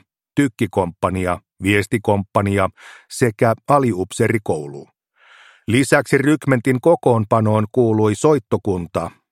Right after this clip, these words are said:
kuten kaikkien muidenkin rykmenttien kokoonpanoihin.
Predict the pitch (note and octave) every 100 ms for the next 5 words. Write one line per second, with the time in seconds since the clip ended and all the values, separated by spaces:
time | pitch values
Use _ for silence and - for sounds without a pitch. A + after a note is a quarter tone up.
0 | _ - B2+ C3 E3 D#3 - A#2 A#2 C3
1 | D#3 B2+ A2+ G2+ A2 F#2+ G#2+ G2+ G2+ G#2+
2 | G2 - G#2+ G2 A2+ G#2 G2+ F#2 - F2
3 | D#2+ D#2 D2